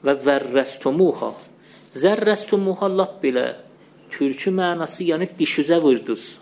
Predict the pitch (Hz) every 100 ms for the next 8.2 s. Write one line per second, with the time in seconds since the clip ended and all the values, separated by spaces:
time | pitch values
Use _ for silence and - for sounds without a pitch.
0 | - _ _ _ - _ _ _ _ _
1 | _ _ _ _ _ 139 135 131 127 165
2 | 160 143 139 131 127 135 156 - - -
3 | 143 - 139 - 139 147 151 139 135 190
4 | 180 156 - - 156 123 110 113 110 -
5 | 107 - - - - - - - - 147
6 | 147 147 135 120 120 110 135 175 185 -
7 | 139 131 127 147 160 139 120 120 135 113
8 | 107